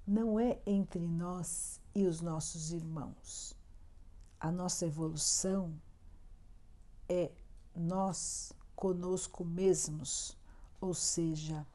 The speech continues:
a nossa busca é pela superação interior, pela nossa própria evolução. Vamos nos comparar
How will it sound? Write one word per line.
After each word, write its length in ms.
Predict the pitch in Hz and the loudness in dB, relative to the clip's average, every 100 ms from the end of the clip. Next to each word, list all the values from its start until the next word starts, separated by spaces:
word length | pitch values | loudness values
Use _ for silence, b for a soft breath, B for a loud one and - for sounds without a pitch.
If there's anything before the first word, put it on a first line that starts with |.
| B B - | B B -4
a 120 | 170 | -2
nossa 400 | 185 170 - 160 | 0 -2 -2 -2
busca 760 | 151 156 202 202 - - 156 156 b b b - | -2 0 0 0 -4 -6 -6 -8 b b b -2
é 120 | 180 | 0
pela 320 | 190 185 180 | 4 4 4
superação 1400 | 170 - - 247 - - 185 185 170 - - 190 190 180 - - | 2 0 2 0 0 2 2 0 -4 -4 0 2 2 0 -6 2
interior, 840 | 190 202 - 190 196 208 175 185 - - - - - - - - - - - - - - - - - - | 2 4 4 4 6 4 4 2 -4 -16 -16 -16 -16 -16 -18 -18 -18 -18 -16 -16 -16 -16 -16 -16 -6 6
pela 260 | 214 214 | 6 8
nossa 640 | 208 196 220 262 - 196 - - - | 6 6 4 2 0 -4 -4 -10 -2
própria 580 | 202 220 269 - 185 175 | 2 4 2 0 2 2
evolução. 840 | 156 156 151 151 - - 156 143 151 - - - - - - B B B B B | 2 0 -2 0 -2 0 -2 -4 -8 -12 -16 -14 -14 -14 -16 B B B B B
Vamos 500 | 156 175 247 233 196 | 2 6 8 8 4
nos 200 | 180 175 | 0 -4
comparar 840 | - - 160 156 147 143 160 190 185 | -4 -4 -4 -2 -4 -2 2 2 0